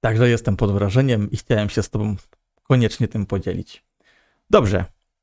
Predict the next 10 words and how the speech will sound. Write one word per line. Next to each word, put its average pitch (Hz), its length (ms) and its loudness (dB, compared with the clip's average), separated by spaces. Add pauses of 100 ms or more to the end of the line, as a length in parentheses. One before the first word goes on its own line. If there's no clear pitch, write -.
(1120)
Sesję 208 380 6
można 156 300 4
przeprowadzić 123 500 2
również 107 420 0
online. 101 460 2 (920)
Do 151 100 6
tego, 123 440 4 (280)
e, 107 320 2
chcę 120 180 0
wrócić. 202 560 0